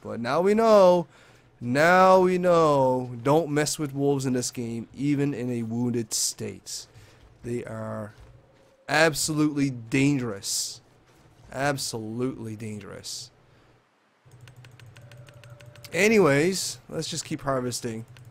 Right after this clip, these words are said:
We got a lot of good loot this playthrough. So, uh, yeah. Pretty good, pretty good. I like it, I like it. I like loot. Alright, so we got some meat out of 'em.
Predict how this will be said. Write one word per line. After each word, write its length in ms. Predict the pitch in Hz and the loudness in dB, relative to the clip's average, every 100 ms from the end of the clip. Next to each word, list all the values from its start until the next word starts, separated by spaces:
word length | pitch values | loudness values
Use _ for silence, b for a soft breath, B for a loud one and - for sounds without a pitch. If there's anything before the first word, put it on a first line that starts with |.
| - 120 | -20 -8
We 60 | |
got 140 | 135 151 | -4 2
a 0 | |
lot 220 | 156 160 | 4 2
of 60 | |
good 140 | 156 170 | 2 2
loot 280 | 185 208 - _ _ _ _ - | 2 0 -4 _ _ _ _ -14
this 220 | 127 131 | -10 -8
playthrough. 720 | - 135 127 135 127 139 156 - - - _ _ _ - _ _ _ _ - | -4 -4 -4 -4 -2 -2 -4 -12 -18 -20 _ _ _ -20 _ _ _ _ -20
So, 640 | - - 123 127 127 131 | -18 -12 -8 -4 -2 0
uh, 160 | 135 | 2
yeah. 480 | 135 131 214 208 107 - - - - | 0 0 0 0 -2 -8 -20 -20 -16
Pretty 200 | 175 185 | -14 -14
good, 320 | 214 247 - | -10 -10 -10
pretty 220 | - 175 | -14 -14
good. 220 | 175 196 | -8 -6
I 60 | 131 | -6
like 300 | 127 170 170 | -6 -8 -8
it, 100 | 107 | -10
I 60 | 110 | -10
like 320 | 127 139 131 | -8 -8 -10
it. 100 | 90 | -14
I 60 | 113 | -10
like 300 | 135 139 117 | -8 -8 -8
loot. 420 | 120 170 - - _ _ _ _ _ _ _ _ _ _ _ _ _ _ - - - - - | -8 -8 -12 -18 _ _ _ _ _ _ _ _ _ _ _ _ _ _ -20 -10 -8 -8 -8
Alright, 800 | 147 160 123 131 170 151 - - - | -4 -2 -2 0 0 -2 -8 -10 -16
so 180 | - - | -18 -12
we 140 | 120 123 | -8 -4
got 220 | 143 139 | -2 -2
some 260 | 127 117 | -4 -4
meat 180 | 139 185 | -2 0
out 240 | 185 180 175 | 2 2 0
of 140 | 170 | 2
'em. 420 | 175 175 170 160 | 2 2 0 -4